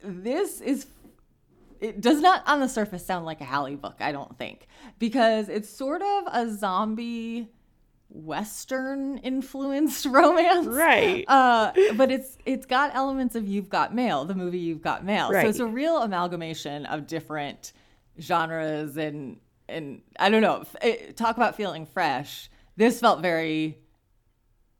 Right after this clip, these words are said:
Speaker 1: new to me, that this,
Speaker 2: Right.
Speaker 1: as a romance. It doesn't seem like this combination <laughs> would work, but it really does. The, I think the author did an incredible job of world building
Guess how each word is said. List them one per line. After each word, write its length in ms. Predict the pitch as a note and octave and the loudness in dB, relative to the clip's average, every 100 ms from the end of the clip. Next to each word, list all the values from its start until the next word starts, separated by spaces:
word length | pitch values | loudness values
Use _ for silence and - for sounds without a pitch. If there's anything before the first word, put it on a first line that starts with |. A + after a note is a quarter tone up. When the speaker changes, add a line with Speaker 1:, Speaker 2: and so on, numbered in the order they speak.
| _ _ _ F3 | _ _ _ -10
Speaker 1:
new 320 | E3+ C#3 G2 | -8 -8 -10
to 140 | - | -14
me, 280 | - - - | -16 -16 -12
that 180 | F3+ F3 | -8 -4
this, 180 | E3 D#3 | -4 0
Speaker 2:
Right. 300 | F3 A2 - - G3 | 2 0 -4 -4 0
Speaker 1:
as 160 | - G3+ | 4 2
a 60 | F#3 | 2
romance. 600 | E3+ D3 B2+ - - - _ _ - | -2 -4 -8 -14 -18 -20 _ _ -4
It 120 | A#3+ | 4
doesn't 320 | D4+ D#4+ G#3+ | 4 2 -4
seem 300 | - B3 C#4+ | -6 -6 -4
like 340 | D4+ D4 D4 | -4 -6 -6
this 260 | B3+ C#4+ - | -4 -4 -4
combination 880 | - G3 F#3 F#3+ G#3 A3 C4+ C4 C#4 | -6 -4 -4 -2 -2 2 4 8 6
<laughs> 20 | |
would 120 | A3+ F3+ | 6 2
work, 300 | A3 - - | 2 2 -2
but 200 | A#3+ G#3+ | 0 2
it 100 | A3 | 2
really 380 | F3 G3+ C4 C4+ | -2 -2 -2 -2
does. 380 | A3 F3 D#3 C#3 | -2 0 0 -2
The, 200 | D#3+ D#3 | -8 -6
I 60 | F3 | -6
think 200 | F#3+ G#3 | -8 -8
the 120 | - | -6
author 240 | D3+ D#3 E3 | -6 -6 -10
did 140 | D#3 | -10
an 140 | D3 C#3+ | -12 -14
incredible 500 | - G3 G3+ A#3 A3 | -10 -6 -4 -4 -6
job 500 | F#3 E3 D#3 D3+ - _ _ _ - | -6 -6 -6 -8 -14 _ _ _ -2
of 580 | E3+ D#3 D3+ D3 C#3+ - | 0 2 0 -2 -6 -10
world 520 | D#3 F3+ G#3+ A3+ A3 | -8 -2 0 -2 -2
building 680 | A#3+ B3 B3 A#3+ C4 C4 | -4 -4 -4 -4 -4 -6